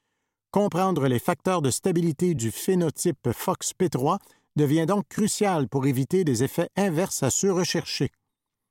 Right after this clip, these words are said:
Par ailleurs, tous les Tregs ne sont pas identiques. Des sous-populations spécialisées dans différents tissus, intestins, peau, poumons, présentent des caractéristiques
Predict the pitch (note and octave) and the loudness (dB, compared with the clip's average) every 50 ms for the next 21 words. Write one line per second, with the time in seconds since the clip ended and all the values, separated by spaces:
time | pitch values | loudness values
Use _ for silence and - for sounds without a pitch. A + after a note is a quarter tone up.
0 | _ _ _ _ _ _ _ _ - D3 C#3+ B2 B2 A#2+ C3 E3 G3 G#3 G3 F3+ | _ _ _ _ _ _ _ _ 0 0 2 2 2 2 2 2 0 0 -2 -2
1 | D3 C3 C3 - _ _ _ _ _ _ - B3 A#3+ F#3 D3 C3+ - - A3 F#3+ | -2 -2 -4 -4 _ _ _ _ _ _ -2 2 2 4 2 2 2 0 0 2
2 | D3+ D3+ F3 D#3+ C#3+ C#3 C#3 C3 - - D3 A2 - - G#3 G#3 F#3+ D#3+ E3+ D#3 | 2 0 0 0 -2 0 0 0 0 0 0 0 0 0 0 0 2 0 0 -2
3 | - - E3 D#3 - _ _ _ - G#2+ - _ _ _ _ _ _ _ _ _ | -2 0 -2 -2 -2 _ _ _ -10 -10 -10 _ _ _ _ _ _ _ _ _
4 | _ _ - B2+ D3+ D3 B2+ - - - A#3+ - G3 D3 F3 F3+ F3+ E3+ D3 - | _ _ 0 2 2 2 2 2 0 0 0 0 0 0 0 2 2 2 2 2
5 | - E3 D3 C3 - - A3 G3+ - G3+ F#3 E3 D3+ C3+ C3+ D#3 D3+ C3 B2+ A#2 | 2 0 0 0 0 0 0 0 2 2 2 2 2 2 2 2 2 2 0 0
6 | A2+ G#2 G#2+ F#3 G3 - F#3 D3+ A2+ B2 A2+ G#2 - - F#3+ E3 - - A#3+ B3 | 0 0 0 -2 -2 0 0 0 0 0 0 -2 -2 -2 -4 -4 -2 0 0 0
7 | G#3+ - _ _ _ _ _ _ _ C#3 C3 B2 - C#3+ - - - - - F#3+ | -2 -2 _ _ _ _ _ _ _ 2 2 2 2 0 -2 -2 -2 -2 -2 -2
8 | G3+ A3 A3 F3+ - _ _ _ - F#3+ G3+ G#3+ G#3+ F#3 _ _ - C#3 C3+ C3+ | 0 0 -2 -2 -4 _ _ _ 0 0 0 2 0 -4 _ _ -4 0 2 2
9 | D3+ G3 G#3 - _ _ _ _ _ _ _ _ - E3+ F#3 F#3+ D#3 E3+ G3+ A3 | 2 2 0 -4 _ _ _ _ _ _ _ _ 0 2 2 2 2 2 2 0
10 | A3 F#3 - C#3+ B2 C3+ - E3+ E3 D3+ D#3 - - F#3 E3 E3 - - - - | 0 0 0 0 0 0 0 0 0 0 0 -2 -2 0 0 0 0 -2 -2 -2
11 | F#3+ - | -2 -2